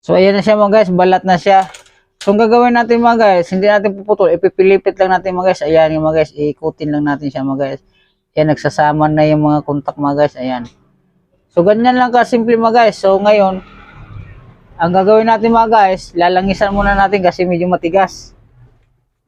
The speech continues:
Kukuha muna akong langis, mga guys. Sandali lang, mga guys, ha. Ito po yung langis ko, mga guys. So, lalangisan muna natin to dito, mga guys, kasi matigas masyado.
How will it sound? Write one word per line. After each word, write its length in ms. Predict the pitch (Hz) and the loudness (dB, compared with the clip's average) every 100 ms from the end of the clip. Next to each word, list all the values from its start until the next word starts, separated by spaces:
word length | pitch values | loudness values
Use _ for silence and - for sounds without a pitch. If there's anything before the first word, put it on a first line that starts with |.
| - - - - _ _ _ _ _ _ _ - - - - - - - | -18 -12 -12 -14 _ _ _ _ _ _ _ -18 -16 -16 -14 -14 -14 -12
Kukuha 320 | 151 175 170 | -6 -2 0
muna 160 | 175 175 | 0 -2
akong 160 | 165 180 | -2 -2
langis, 240 | 180 165 | -2 -4
mga 320 | 170 165 180 | -6 -2 0
guys. 80 | 175 | 0
Sandali 320 | 147 151 147 | -2 -4 -4
lang, 160 | 151 156 | -6 -6
mga 160 | 156 | -6
guys, 160 | 165 160 156 | -6 -6 -6
ha. 160 | 156 - _ _ _ _ _ _ _ _ _ _ _ | -8 -12 _ _ _ _ _ _ _ _ _ _ _
Ito 80 | 135 | -10
po 160 | 147 151 | -6 -4
yung 80 | 151 | -4
langis 240 | 156 - | -6 -6
ko, 80 | 151 | -6
mga 240 | 151 151 | -2 2
guys. 400 | 180 175 - - _ _ _ _ _ _ - | 2 0 -6 -18 _ _ _ _ _ _ -2
So, 80 | |
lalangisan 560 | 202 214 220 240 - 233 | 0 2 2 0 0 0
muna 160 | 233 220 | 0 0
natin 320 | 220 220 208 | 0 0 0
to 160 | 214 | 2
dito, 240 | 196 190 196 | 2 2 0
mga 240 | 190 196 | 2 2
guys, 80 | 196 | 0
kasi 160 | 180 180 | -2 -2
matigas 480 | 165 165 165 151 | -4 0 -2 -2
masyado. 480 | 151 160 151 143 147 | -4 -2 0 -2 -6